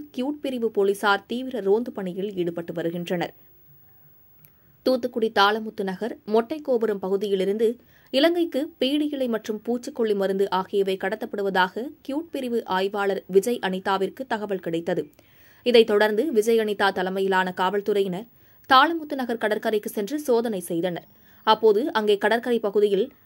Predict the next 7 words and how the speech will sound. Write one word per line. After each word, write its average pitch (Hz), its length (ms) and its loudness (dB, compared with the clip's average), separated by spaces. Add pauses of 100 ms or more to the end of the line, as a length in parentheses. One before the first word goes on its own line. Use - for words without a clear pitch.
(140)
படகில் 294 500 2
சரக்குகளை 294 520 0
ஏற்றுவதற்காக 214 760 2
நின்று 214 280 -4
கொண்டிருந்த 196 480 -2
ஒரு 190 200 4
லோடு 214 280 4